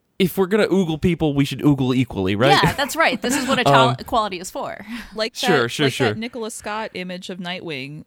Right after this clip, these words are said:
Speaker 3: with his butt.
Speaker 1: Well, yeah. Yeah, and I mean, that, it's
Speaker 3: <laughs>
Speaker 1: interesting
Speaker 3: Actually, all
Speaker 1: because,
Speaker 3: of
Speaker 1: like,
Speaker 3: Nightwing with his butt, but yeah, go on.
Speaker 1: but I feel like it's not as discouraged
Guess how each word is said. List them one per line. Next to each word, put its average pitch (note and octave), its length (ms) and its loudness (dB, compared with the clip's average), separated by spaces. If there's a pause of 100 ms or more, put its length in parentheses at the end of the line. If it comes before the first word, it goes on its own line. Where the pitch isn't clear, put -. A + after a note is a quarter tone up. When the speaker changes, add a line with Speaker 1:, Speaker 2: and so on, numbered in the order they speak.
Speaker 3:
with F3+ 180 -8
his E3+ 160 -8
butt. D#3+ 340 -8
Speaker 1:
Well, G3+ 160 -2
yeah. G#3 360 2 (360)
Yeah, F#3 300 2
and D3+ 200 2
I F#3 80 4
mean, F3+ 220 0 (220)
that, F3 240 2
it's F3+ 160 2
Speaker 3:
<laughs> - 0 -
Speaker 1:
interesting G#3+ 440 2
Speaker 3:
Actually, - 100 2
all G#3+ 80 4
Speaker 1:
because, B3+ 120 6
Speaker 3:
of - 40 -2
Speaker 1:
like, D#3+ 200 4
Speaker 3:
Nightwing D#3 140 0
with D3 160 -2
his D3+ 160 0
butt, - 260 -6
but E3 120 -8
yeah, D3+ 180 -2
go G#3+ 160 -4
on. C#3+ 240 -4 (800)
Speaker 1:
but F3 120 4
I F#3+ 80 2
feel A3 180 2
like G#3+ 200 2
it's D#3 160 -2
not D3+ 340 2
as B2 600 0 (680)
discouraged A2+ 1000 2